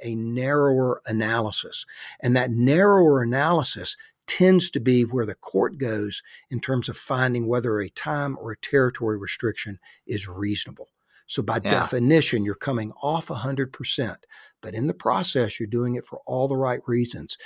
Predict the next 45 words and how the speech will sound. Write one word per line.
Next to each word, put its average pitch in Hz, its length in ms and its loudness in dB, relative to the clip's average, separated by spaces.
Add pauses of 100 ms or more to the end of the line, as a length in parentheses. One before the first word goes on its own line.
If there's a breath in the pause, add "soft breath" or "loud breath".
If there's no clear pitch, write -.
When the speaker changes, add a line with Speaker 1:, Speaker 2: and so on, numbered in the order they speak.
(180 loud breath)
Speaker 1:
It's - 160 -4
trying 143 320 0
to 135 40 -4
find 127 360 2
that - 160 -6
thread 143 420 2
of 117 160 -2
reasonableness 110 720 0 (220 loud breath)
that 110 140 -2
gives 110 180 2
you 104 60 -2
your 98 140 -4
best 101 300 -2
chance 95 320 -6
of 98 60 -14
enforcement. - 600 -16 (600 loud breath)
Speaker 2:
Right. 143 440 2
And, 131 260 0
and 151 100 4
it 139 140 0
sounds 311 380 0
to 143 100 -2
me, 123 720 0
just, 139 260 2
just 156 200 2
in 127 60 -2
hearing 139 320 -2
you 123 100 2
explain 135 360 -2
that, 104 120 0
it 104 60 -4
sounds 185 300 -2
to 139 80 -6
me 135 220 0
it 98 100 -2
kind 135 240 -2
of, 101 100 -10
that 117 140 2
goes 123 180 2
back 110 420 -2
to 117 120 -2
this 104 200 -6
fundamental 120 760 0
concept 117 880 0
of 101 560 0